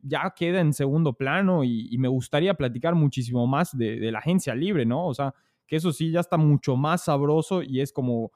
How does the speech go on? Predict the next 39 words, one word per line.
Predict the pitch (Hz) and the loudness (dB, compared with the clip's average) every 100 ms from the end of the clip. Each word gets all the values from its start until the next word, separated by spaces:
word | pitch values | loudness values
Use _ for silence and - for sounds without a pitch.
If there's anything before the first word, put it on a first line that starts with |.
| _ _ - | _ _ -2
como | 139 139 | 2 2
siempre | 170 180 170 143 | 4 4 4 2
decimos, | 127 175 139 | 2 2 2
son | 156 | 2
los | 175 | -2
jugadores | - 135 139 156 143 | -2 -2 0 0 0
ya | 156 - - | -2 -4 -2
probados | 151 131 139 151 180 180 139 | 0 0 0 2 2 2 2
en | 123 | 0
la | 117 | 0
liga, | 117 135 160 - | 0 0 0 -2
probados | 123 123 139 175 170 | 0 2 4 4 2
en | 123 113 | 0 -2
la | 120 | -2
N | 139 143 | 0 2
B | 127 | 2
A | 123 156 _ _ | 0 -2 _ _
y | - | -10
que | 127 135 | -4 0
realmente | 151 180 190 165 | 2 2 2 0
pueden | 147 175 160 | 0 2 2
tener | 139 151 | 0 0
impacto | 156 131 147 - | 0 0 0 0
inmediato | 135 131 127 131 147 151 190 160 | 0 0 0 0 0 0 -2 -4
con | 131 127 | -2 -2
sus | 113 120 | -2 -4
equipos | 110 135 135 160 165 - _ _ _ | -2 -2 -2 -2 -2 -6 _ _ _
y, | 117 | -10
pues, | 110 - | -8 -6
generar | 123 123 131 160 | -2 0 2 0
franquicias | 143 123 123 156 170 | 0 -2 -2 -2 -2
ya | 127 127 | 0 -2
ganadoras, | 139 123 120 120 127 117 95 | 0 0 0 2 2 2 0
¿no? | 120 151 | -4 -2
Vamos | 139 175 | 0 0
a | 139 | 0
platicar | 123 120 117 143 | -2 -4 -4 -2
mejor | 151 120 147 | 0 0 -2
sobre | 139 117 101 | -2 -2 -4